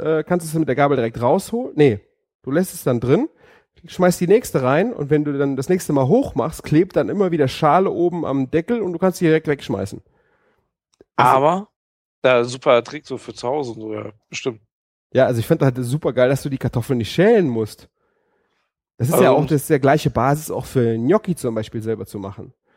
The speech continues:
Speaker 2: Eigentlich schon, ja.
Speaker 1: Diese
Speaker 2: Eigentlich schon, das ist ein cooler Trick. Wobei ich sagen muss,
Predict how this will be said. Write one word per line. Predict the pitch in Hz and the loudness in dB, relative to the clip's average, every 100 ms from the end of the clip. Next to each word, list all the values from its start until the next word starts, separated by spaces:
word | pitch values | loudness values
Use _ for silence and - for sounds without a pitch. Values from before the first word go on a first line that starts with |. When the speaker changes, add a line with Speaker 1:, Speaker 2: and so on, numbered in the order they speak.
| - | 0
Speaker 2:
Eigentlich | 131 139 - | 0 0 -2
schon, | 170 131 | -2 -2
ja. | 117 113 - - | -2 -6 -8 0
Speaker 1:
Diese | 131 | 2
Speaker 2:
Eigentlich | 151 - | 2 0
schon, | 139 - - 147 | -8 -14 -20 -16
das | 127 | -14
ist | - | -12
ein | |
cooler | - 147 120 | -2 0 0
Trick. | 147 - - - _ _ | -2 -4 -6 -20 _ _
Wobei | 127 120 147 | -8 0 0
ich | 156 | 2
sagen | 151 147 | 2 2
muss, | 143 139 - | 0 -4 -6